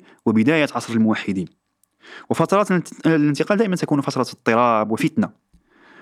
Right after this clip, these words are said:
ومنطق الحكمة فيها لا يملكه كثير من الناس. وقد كان سيدنا القاضي في تت-، في تلك الفترة على رأس الناس، يدعوهم إلى الجهاد إلى غير ذلك من ال-، من الأمور التي تعود إ-، إليه، كلها تعود إليه،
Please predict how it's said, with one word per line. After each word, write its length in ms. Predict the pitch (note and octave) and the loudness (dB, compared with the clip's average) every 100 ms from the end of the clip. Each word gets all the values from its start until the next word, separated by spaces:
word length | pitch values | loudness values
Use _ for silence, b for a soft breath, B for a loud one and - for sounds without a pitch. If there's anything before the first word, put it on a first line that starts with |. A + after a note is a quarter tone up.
| b b | b b
ومنطق 360 | C#3 E3+ F3+ E3 | 2 2 2 0
الحكمة 320 | D3+ D#3 D#3 | 0 0 0
فيها 340 | D3+ D3+ E3+ | 0 2 2
لا 100 | F3 | 2
يملكه 320 | F3 C#3+ C#3 B2 | 0 2 0 0
كثير 340 | A#2 D3+ C3+ | 0 2 2
من 140 | A2+ | 2
الناس. 380 | G#2 G2 F2 - _ _ - | 2 0 -4 -10 _ _ -10
وقد 200 | - B2 | -4 -2
كان 200 | - D3+ | 0 0
سيدنا 380 | C#3+ C#3 C3 B2+ | 2 0 2 2
القاضي 260 | - A#2+ A#2+ | 0 -2 -2
في 120 | A#2 | -4
تت-، 260 | - - | -6 -8
في 140 | C#3+ A#2+ | -4 -4
تلك 160 | - | -4
الفترة 200 | A2 G#3+ | -4 -2
على 180 | E3 E3 | 0 0
رأس 220 | E3+ - | -2 0
الناس، 340 | B2+ A#2+ G2 - | 0 2 0 -2
يدعوهم 380 | C#3+ A#2 B2+ A#2 | 0 2 0 2
إلى 80 | G#2+ | 0
الجهاد 520 | G#2 A2+ A#2 A2+ F#2+ | 0 0 0 0 -2
إلى 180 | A#2 A2+ | -2 0
غير 220 | A2+ A2 | 0 0
ذلك 300 | A2 A2 A2 | 0 -2 -2
من 200 | G#2+ G#2+ | -2 -2
ال-، 100 | G2+ B B | -4 B B
من 80 | A#2+ | 0
الأمور 280 | A#2 A#2+ A#2+ | 2 2 2
التي 180 | A#2 A#2 | 2 0
تعود 320 | A2 A2 A2 | 0 0 2
إ-، 360 | G2+ - - - _ - | 0 -2 -10 -14 _ 0
إليه، 340 | A#2 G#2+ - _ - | 2 2 -2 _ -8
كلها 260 | - F3+ C3+ | 0 2 2
تعود 240 | A#2+ G#2+ | 0 0
إليه، 280 | G#2 F#2+ F2 | -2 -4 -8